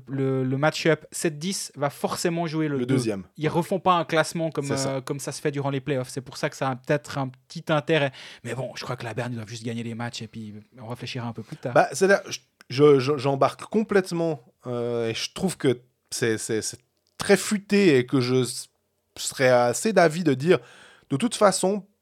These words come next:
Speaker 2: de jouer contre, euh, l'équipe qui sera deuxième, parce que c'est assez serré, hein.
Speaker 1: Mhm.
Speaker 2: Je préfère jouer contre elle,
Speaker 1: Oui.
Speaker 2: euh,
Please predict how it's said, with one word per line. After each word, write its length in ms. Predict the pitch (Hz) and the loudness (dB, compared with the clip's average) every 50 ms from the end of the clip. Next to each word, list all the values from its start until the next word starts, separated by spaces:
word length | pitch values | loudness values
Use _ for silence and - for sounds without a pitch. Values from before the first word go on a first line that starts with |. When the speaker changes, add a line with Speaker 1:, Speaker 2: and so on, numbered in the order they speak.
| _ _ _ _ _ | _ _ _ _ _
Speaker 2:
de 140 | - 123 131 | -4 -2 0
jouer 200 | 131 175 214 226 | 2 2 2 0
contre, 360 | - 185 165 147 - - 147 | 2 0 -2 -2 -2 0 0
euh, 760 | 139 135 135 135 135 135 135 135 135 135 131 131 131 127 127 131 | 2 2 2 2 2 2 2 2 2 0 0 0 -2 -2 -2 -4
l'équipe 380 | 127 127 131 135 143 - 208 170 | -4 -4 -4 -4 -4 -4 -6 -6
qui 120 | - 151 | -6 -2
sera 160 | - - 135 | 2 2 4
deuxième, 500 | 131 143 160 147 139 147 175 202 165 110 | 4 4 2 4 4 4 4 4 2 -4
parce 160 | - - - | -8 -10 -10
que 80 | - - | 0 2
c'est 60 | 147 | 2
assez 200 | 127 - - 196 | 4 4 2 0
serré, 440 | 190 - - 175 165 147 135 123 117 | 2 4 4 4 4 4 2 2 2
hein. 160 | 117 120 151 | 0 0 -2
Speaker 1:
Mhm. 220 | 139 147 175 202 226 - _ _ _ _ | -2 -2 -2 -4 -6 -8 _ _ _ _
Speaker 2:
Je 80 | - | -20
préfère 320 | - - 160 156 - 180 156 | -2 2 2 4 4 2 2
jouer 200 | 143 143 143 135 | 2 0 0 0
contre 300 | 135 131 135 127 - 135 | -2 -4 -6 -2 0 0
elle, 240 | 135 170 175 123 - _ _ - | 0 0 -2 -6 -12 _ _ -8
Speaker 1:
Oui. 120 | 147 147 | -6 -6
Speaker 2:
euh, 20 | 117 | -6